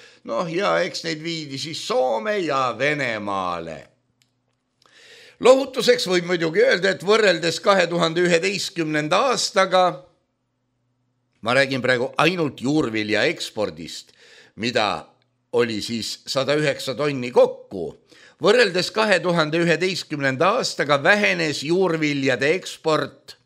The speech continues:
kuus korda. Kurat, meil oli ikaldus vist.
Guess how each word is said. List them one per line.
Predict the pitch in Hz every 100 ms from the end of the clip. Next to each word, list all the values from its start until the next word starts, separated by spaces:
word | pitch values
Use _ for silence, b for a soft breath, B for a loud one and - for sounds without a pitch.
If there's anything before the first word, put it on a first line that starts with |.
| _ _ _ _ _ _ _ _ _ _ _ -
kuus | 190 220 220 214 202 - - - _ _
korda. | 175 190 151 107 78 90 69 - _ _ _ _ _ _ _ _ _ _ _ -
Kurat, | - - 87 90 -
meil | 190 151
oli | 180 330 349
ikaldus | - 92 82 73 71 73
vist. | 69 - - _